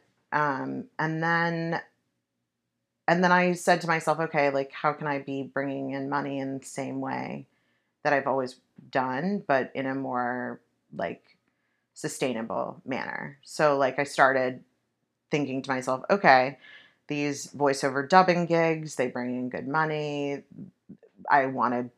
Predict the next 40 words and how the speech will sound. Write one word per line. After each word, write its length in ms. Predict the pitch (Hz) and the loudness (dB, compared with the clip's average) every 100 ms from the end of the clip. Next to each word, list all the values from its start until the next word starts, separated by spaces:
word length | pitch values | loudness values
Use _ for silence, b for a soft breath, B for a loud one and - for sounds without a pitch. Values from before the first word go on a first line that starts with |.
| _ _ - | _ _ 0
I've 140 | 143 | 2
always 300 | 127 143 139 | 2 2 0
wanted 300 | 139 135 131 | -2 -2 -4
to 80 | 131 | -8
be 100 | 135 | -8
an 100 | 131 | 0
audiobook 520 | 180 185 175 170 165 | 0 2 0 -2 -4
narrator. 580 | 165 160 160 160 160 156 | -2 0 0 0 0 0
Like, 360 | 139 123 - _ B B B B | 0 -2 -6 _ B B B B
why 420 | 131 127 135 139 | -12 0 4 6
am 100 | 135 | 4
I 80 | 131 | -2
not 220 | 131 - | -4 -2
doing 360 | 190 196 190 185 | 0 0 2 2
that?" 500 | 180 175 175 175 - _ | 2 2 2 0 -6 _
And, 580 | 151 147 135 135 143 143 - | 2 2 2 0 -2 -6 -2
um, 540 | 143 139 135 131 - - | -2 0 -2 -6 -8 -4
things 240 | - 185 185 | 0 2 4
started 300 | 196 180 160 | 4 2 2
falling 280 | 151 147 139 | 0 2 -2
into 100 | 131 | -6
place. 420 | - 135 - - | -4 -2 -2 -6
The 100 | 151 | -8
second 460 | - 170 185 185 - - | 2 2 2 -4 -6 -2
that 140 | 151 | 4
I 320 | 143 139 135 120 | 6 6 2 -2
moved 320 | 143 139 139 | -4 -4 -4
into 200 | 139 135 | -6 -4
my 120 | 135 | -6
new 140 | 131 127 | -4 -8
place 480 | - 127 127 - - | -6 -6 -6 -10 -8
and 360 | 123 120 127 123 | -4 -4 -6 -4
lowered 300 | 139 131 135 | -4 -2 -4
my 180 | 131 - | -4 -4
overhead, 640 | 135 135 151 180 185 185 B B B B B _ - | -4 -6 0 2 2 0 B B B B B _ 0
my 240 | 156 143 | 4 4
coaching, 640 | - - 151 - 147 143 | 2 -2 0 0 -2 0
like, 280 | 135 120 - | -2 -4 -6
blew 360 | 151 143 165 151 | -4 2 4 6
up. 340 | 131 135 160 | 6 4 2